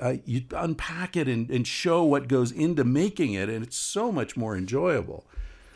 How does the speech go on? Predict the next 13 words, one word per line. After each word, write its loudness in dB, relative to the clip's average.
I'll 6
never 6
listen 4
to, 0
like, 2
Every 0
Breath 0
You -2
Take -2
the -2
same 0
way 0
again. -6